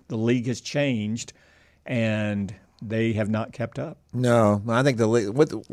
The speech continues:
Speaker 2: the league is now the Kansas City Chiefs, you know,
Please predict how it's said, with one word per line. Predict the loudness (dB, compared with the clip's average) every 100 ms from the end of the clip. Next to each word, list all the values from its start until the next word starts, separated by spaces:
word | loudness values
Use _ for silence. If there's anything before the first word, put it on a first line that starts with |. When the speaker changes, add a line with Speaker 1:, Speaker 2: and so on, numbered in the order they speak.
| -6
Speaker 2:
the | 0 8
league | 10 12
is | 10 6
now | 4 4
the | 2
Kansas | 2 0 0
City | -2 -2
Chiefs, | -4 -4 -6 -14 -16 -20 _
you | -8
know, | -8 -8